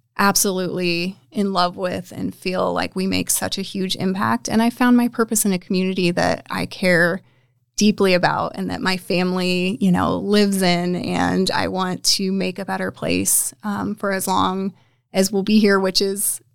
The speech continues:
in my mind, forever. I have no intentions of going anywhere. And so I wanna make this community, um,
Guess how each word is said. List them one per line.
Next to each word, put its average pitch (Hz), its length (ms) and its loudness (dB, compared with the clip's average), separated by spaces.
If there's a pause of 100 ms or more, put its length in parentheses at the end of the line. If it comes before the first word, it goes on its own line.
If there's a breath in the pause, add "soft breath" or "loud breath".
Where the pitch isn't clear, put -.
in 196 160 2
my 196 180 2
mind, 190 400 -2
forever. 196 580 -2 (100)
I 208 80 0
have 202 180 -2
no 214 160 -2
intentions 233 500 2
of 214 120 -2
going 226 320 4
anywhere. 190 480 2
And 214 260 2
so 190 240 4
I 185 180 4
wanna 185 240 -2
make 185 220 -2
this 185 160 0
community, 196 720 -2 (180)
um, 208 520 0